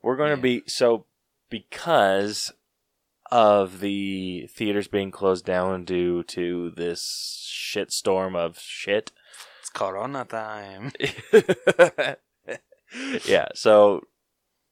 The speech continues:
Speaker 1: due to that, and also due to me having a new baby and not being able to go out to the theaters as often as I would normally go,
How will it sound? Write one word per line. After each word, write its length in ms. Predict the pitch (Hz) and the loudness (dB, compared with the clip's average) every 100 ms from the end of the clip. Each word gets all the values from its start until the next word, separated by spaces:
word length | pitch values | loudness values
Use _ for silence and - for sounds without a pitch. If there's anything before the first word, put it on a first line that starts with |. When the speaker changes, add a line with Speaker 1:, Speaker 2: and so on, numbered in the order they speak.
| _ _ 113 _ _ | _ _ -20 _ _
Speaker 1:
due 240 | 101 127 135 | 0 0 0
to 260 | - 131 | -2 -4
that, 680 | 110 95 107 107 110 107 - - | -4 4 6 8 6 4 -4 -2
and 240 | 107 98 | 0 2
also 360 | 98 101 - 98 | 4 4 2 -6
due 260 | 92 98 92 | -2 -2 -2
to 120 | 95 | -6
me 220 | 92 90 | -6 -4
having 360 | 92 87 87 87 | 0 -2 -2 -10
a 60 | |
new 200 | 85 87 | -10 -10
baby 520 | 82 95 110 107 110 | -4 -4 -4 -4 -4
and 120 | 95 90 | -4 -2
not 200 | 95 87 | -4 -2
being 180 | 92 | -6
able 200 | 90 87 87 | -4 -4 -6
to 120 | - | -6
go 200 | 92 90 | -2 0
out 120 | 87 | -2
to 120 | - | -6
the 160 | 85 78 | -10 -10
theaters 560 | - 120 120 104 101 - - - _ _ | -8 -4 -2 -2 -4 -8 -20 -20 _ _
as 480 | 95 90 87 85 - | -4 0 0 -2 -6
often 360 | - 95 - 92 | -2 -2 -2 -4
as 180 | 90 87 | -2 2
I 160 | 87 | 2
would 460 | 85 85 85 82 - _ _ _ _ _ _ | 0 -2 -4 -6 -12 _ _ _ _ _ _
normally 720 | 98 92 92 101 107 117 123 | -4 2 2 2 0 -2 -2
go, 340 | 117 131 151 | 2 4 2